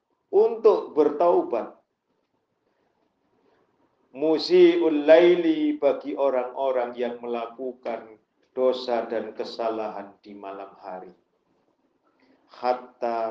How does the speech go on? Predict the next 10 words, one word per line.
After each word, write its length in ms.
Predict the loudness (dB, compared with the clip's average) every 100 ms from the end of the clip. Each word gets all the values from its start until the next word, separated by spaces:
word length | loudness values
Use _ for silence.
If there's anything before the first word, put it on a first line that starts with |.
| -8
sampai 880 | -8 -8 -8 -16 -14 -12 -12 -18 -20 _ _ _ _ _ _ _ _
tadlu 640 | 2 2 2 -4 -2 -4 -8
as-samsu 880 | -12 -10 -6 -6 -6 -8 -6 -6 -8
min 320 | -12 -14 -8
maghribiha, 1300 | -8 -8 -10 -10 -10 -14 -20 -12 -8 -8 -8 -12 _ _ _ _ _ -12 -12 -12 -14
matahari 1120 | -12 -10 -8 -6 -4 -4 -4 -8 -14 -18 -20 -20 _ _ -20 -20 _ _
terbit 640 | -10 -10 -12 -18 -18 -18 -18 -14
dari 320 | -12 -12 -16 -18
arah 480 | -18 -18 -20 -20 _ -20
barat. 400 | -20 -20 -20